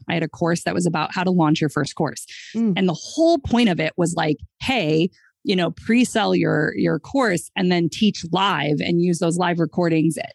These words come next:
Speaker 1: to, like, improve the curriculum for the next round." And tied to that was always, like, the launch of a course is like, uh, the videos and the worksheets and the,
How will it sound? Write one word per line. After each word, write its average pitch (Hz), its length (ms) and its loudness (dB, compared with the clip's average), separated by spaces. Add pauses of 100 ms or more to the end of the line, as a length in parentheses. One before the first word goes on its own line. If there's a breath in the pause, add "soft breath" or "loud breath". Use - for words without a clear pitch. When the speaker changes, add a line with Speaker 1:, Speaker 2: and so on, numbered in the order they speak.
Speaker 1:
to, 170 140 2
like, 160 320 0 (100)
improve 170 420 4
the 165 120 0
curriculum 160 480 0
for 160 100 0
the - 80 2
next 143 280 -4
round." 233 380 -2 (540 loud breath)
And 190 360 0 (100)
tied 269 320 0
to 226 80 2
that 165 360 -2
was 165 540 0
always, 180 460 2
like, 156 220 -2 (140)
the 180 120 2
launch 175 720 2
of 170 160 0
a 165 80 -2
course 170 420 -2
is 156 160 -2
like, 156 220 0
uh, 214 180 2
the 196 160 0
videos 165 600 2 (120)
and 175 160 2
the 165 80 2
worksheets 175 720 0
and 180 220 2
the, 170 100 2